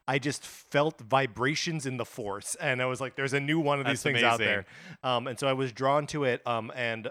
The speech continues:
Speaker 1: I, I remember, um, my, my friends Scott and Reed, um, were the, the three of us were very much into Battletoads early on, and, like, trying to unlock, 'cause the ga-, the, the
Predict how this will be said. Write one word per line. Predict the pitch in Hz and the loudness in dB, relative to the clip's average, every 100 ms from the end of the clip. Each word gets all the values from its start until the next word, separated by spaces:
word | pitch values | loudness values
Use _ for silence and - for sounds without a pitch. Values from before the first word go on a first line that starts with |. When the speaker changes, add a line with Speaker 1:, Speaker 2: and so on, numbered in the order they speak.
| - | -8
Speaker 1:
I, | 123 120 | -6 -4
I | 123 | -2
remember, | 120 120 117 120 113 - - - _ | -4 -4 -4 -2 -2 -6 -20 -20 _
um, | 117 110 104 98 - | -6 -2 -2 -4 -12
my, | 113 107 107 104 107 104 - _ _ _ - | -6 -2 0 0 0 -4 -12 _ _ _ -4
my | 104 104 | -2 -2
friends | - 120 120 | -2 -2 -2
Scott | - - 120 135 180 - | -6 -6 0 2 2 -2
and | 135 120 98 | -8 -6 -6
Reed, | 120 98 92 101 - - _ | -6 -6 -8 -12 -16 -20 _
um, | 113 104 98 95 98 - | -2 0 0 -2 -8 -10
were | 113 107 104 101 - | -4 -2 0 -2 -6
the, | 117 113 107 - | -6 -4 -4 -10
the | 117 | -14
three | - 127 | -2 0
of | 117 | 0
us | 107 - | -2 -4
were | 110 | -4
very | 104 110 117 | -2 0 0
much | 110 104 | -2 -4
into | 117 101 - 113 | -6 -8 -8 -4
Battletoads | 98 95 95 107 98 - | -2 -4 -4 -4 -6 -6
early | 107 104 104 | -8 -4 -2
on, | 95 95 92 - - _ | 0 -2 -6 -14 -20 _
and, | 107 107 | -8 -4
like, | 104 - | -4 -4
trying | - 113 110 117 120 | -10 -4 -2 0 -4
to | - 120 110 104 98 - _ _ | -6 -4 -2 -2 -6 -10 _ _
unlock, | 117 113 117 | -8 -4 -4
'cause | 147 | -4
the | 135 | -2
ga-, | 165 190 139 | 0 -2 2
the, | 151 151 123 | 4 4 -2
the | 127 127 123 | -6 -4 -4